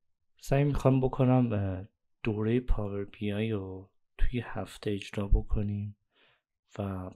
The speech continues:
پاور کوئری و ای تی ال و اینا رو همه رو بریم جلو و شروع کنیم به کار کردن. خب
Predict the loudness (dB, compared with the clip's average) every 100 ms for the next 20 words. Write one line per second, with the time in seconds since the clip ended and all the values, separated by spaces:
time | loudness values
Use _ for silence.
0 | _ 0 2 2 -2 -6 -4 -4 -4 -4
1 | -4 -6 -8 -10 -10 -10 -8 -6 -6 -6
2 | -6 -4 -4 -4 -6 -2 -2 -2 -2 -2
3 | -4 -2 -2 -2 -4 0 0 0 -2 -2
4 | -2 -6 -10 -12 -12 -16 -18 -18 -20 -20
5 | _ _ _ -20 -20 -20 -20 -20 -20 -20
6 | -20 -20 -20 -4 0 0